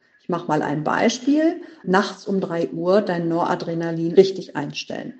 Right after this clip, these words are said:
Das ist ein Medikament, was Pflegende oft im Notfall einsetzen. Und das ist eine sehr komplexe Tätigkeit, die auch hohe Konzentration benötigt. Und unter dieser Botschaft steht dann der sogenannte Claim,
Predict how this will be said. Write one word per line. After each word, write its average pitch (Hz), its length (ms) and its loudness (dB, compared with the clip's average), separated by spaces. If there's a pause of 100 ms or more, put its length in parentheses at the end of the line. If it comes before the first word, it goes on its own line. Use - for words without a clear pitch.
(380)
Das 226 180 6
ist 269 120 -2
ein 175 180 0
Medikament, 170 680 2
was 185 160 -2
Pflegende 180 480 0
oft - 320 0
im 160 180 -4
Notfall 196 400 2
einsetzen. 233 1040 4
Und 190 540 -2
das 185 200 2
ist - 320 -12
eine 175 260 2
sehr 202 160 10
komplexe 190 600 -2
Tätigkeit, 240 840 0 (460)
die 175 380 -2
auch - 460 2
hohe 226 240 8
Konzentration 185 880 -2
benötigt. 196 880 0
Und 165 540 -6
unter 254 380 8
dieser 208 320 4
Botschaft 196 680 -4
steht 196 300 -4
dann 180 140 0
der 165 160 2
sogenannte 160 580 -2
Claim, 185 840 0